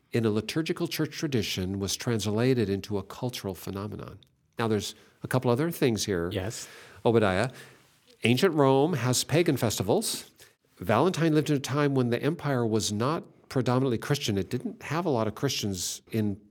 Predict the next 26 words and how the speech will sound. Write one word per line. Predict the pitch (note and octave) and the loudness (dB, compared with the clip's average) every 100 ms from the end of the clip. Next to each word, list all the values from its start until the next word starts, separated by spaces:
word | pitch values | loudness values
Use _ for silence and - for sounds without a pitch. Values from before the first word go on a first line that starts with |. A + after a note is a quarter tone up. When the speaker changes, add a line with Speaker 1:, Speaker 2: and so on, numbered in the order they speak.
| - | -4
Speaker 1:
positions | B2 A2+ A2 F#2+ | -2 0 -2 -2
of | F#2+ | -2
influence. | C3 - E2+ D#2+ | -2 -2 -6 -2
So | - G2+ - - - _ | -2 -2 -6 -18 -20 _
he | - F3+ | -4 0
was | A#3 - | 2 0
countercultural. | - E3 D3 C3 D3 C#3+ F#2+ - - - _ _ _ _ | 2 2 2 2 0 0 -6 -8 -12 -18 _ _ _ _
The | B2+ | -4
culture | - G3 F#3+ B2 A2+ - | 2 2 2 0 -2 -4
of | - B2 | -2 0
his | G2+ - | 0 -2
time | - C#4 D#4 F#2 F2 A#2+ | -2 -2 0 -2 -2 -4
favored | C#3+ - C#3+ C3+ A#2+ A2 | -6 0 4 4 2 2
all | A2 | 0
kinds | G#2+ B2 G#2+ G2 | 0 -2 -2 -2
of | F2 | -2
romance, | G2 F#2 F#2 - | 0 2 0 -2
of | F#2+ | -6
course, | - D3+ | -4 -4
because | - C3 C3 | -4 -4 -2
every | D#3+ - | -2 -6
culture | - F#2 E2 | -10 -8 -6
has | D#2+ F2 | -8 -6
romance, | F2 E2+ F#2 B2 - - - - _ | -6 -4 -4 -6 -10 -20 -20 -20 _
but | D3 D3 | -2 0
often | D#3 D3 C#3 C3 - | 0 0 0 0 -2